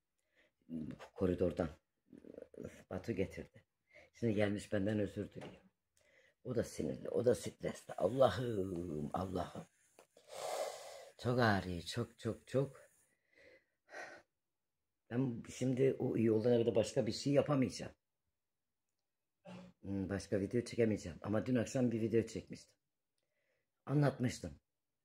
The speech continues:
Neden doktora çok fazla gitmiyorum? Neden, e, gitmek istemiyorum? Bunu anlatmıştım.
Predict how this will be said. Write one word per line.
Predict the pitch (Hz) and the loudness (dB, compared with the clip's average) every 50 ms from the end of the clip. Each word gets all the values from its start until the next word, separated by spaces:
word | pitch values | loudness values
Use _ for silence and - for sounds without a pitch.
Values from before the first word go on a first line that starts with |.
| _ | _
Neden | - 98 104 92 127 135 135 120 110 - - - _ - | 2 4 4 6 6 6 6 4 2 0 -6 -12 _ 0
doktora | 98 92 - - - 98 90 90 87 | 0 0 2 0 0 2 2 2 0
çok | - - 92 - - | 0 0 -2 0 2
fazla | 98 92 85 - 92 | 2 0 2 0 -2
gitmiyorum? | 78 76 85 - - 90 87 87 95 123 120 123 104 | -4 -4 -6 -6 -6 -4 -2 -2 -2 0 0 0 0
Neden, | 92 87 - 120 120 117 - - - _ _ _ _ _ _ _ _ _ _ _ _ _ | 0 2 2 2 2 2 -2 -6 -14 _ _ _ _ _ _ _ _ _ _ _ _ _
e, | - 95 92 92 90 90 85 82 80 78 76 73 - - - | -4 -2 0 2 2 2 0 0 -2 -4 -6 -8 -10 -12 -12
gitmek | 95 95 - 95 104 107 104 95 | -12 -6 2 4 4 4 4 2
istemiyorum? | 82 - - 98 92 90 87 80 73 - - - - _ _ _ _ _ _ _ _ _ _ _ _ _ _ _ _ _ _ _ _ _ _ _ _ _ - | -6 -2 2 2 4 4 2 0 -2 -4 -8 -12 -16 _ _ _ _ _ _ _ _ _ _ _ _ _ _ _ _ _ _ _ _ _ _ _ _ _ -2
Bunu | 131 165 147 | 2 4 6
anlatmıştım. | 127 107 92 78 - - 73 - - - - 143 139 104 | 6 6 4 2 0 -4 -8 -8 -8 -6 -6 -6 -6 -6